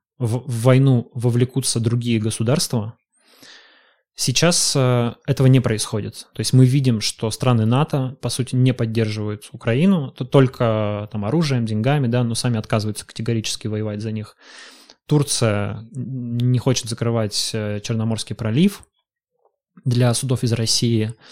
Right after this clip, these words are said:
А, в общем, другие страны, ну, не втя-, не втягиваются в эту ситуацию. С Ш А не отправляет свои войска и так далее.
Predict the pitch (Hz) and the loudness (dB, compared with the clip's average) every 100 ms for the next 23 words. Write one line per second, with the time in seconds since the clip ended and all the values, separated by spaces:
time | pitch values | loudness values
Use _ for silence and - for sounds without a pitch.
0 | - - - - 120 113 110 117 147 - | -20 -20 -20 -8 -4 -2 -2 -2 -2 0
1 | 131 123 165 - 143 139 123 - - 151 | 2 2 0 2 4 6 4 0 -4 -6
2 | - 143 135 - 151 139 - 120 113 104 | 4 4 4 2 4 2 4 2 2 -2
3 | - 110 110 - 110 - 117 110 107 - | -6 -6 -8 -12 -12 -10 -8 -8 -6 -6
4 | - - - 107 110 104 113 110 104 - | -4 -2 -2 -2 -4 -4 -4 -4 -4 -6
5 | 104 107 - 165 180 175 127 113 104 | -6 -6 -4 -2 -2 -2 -4 -2 -4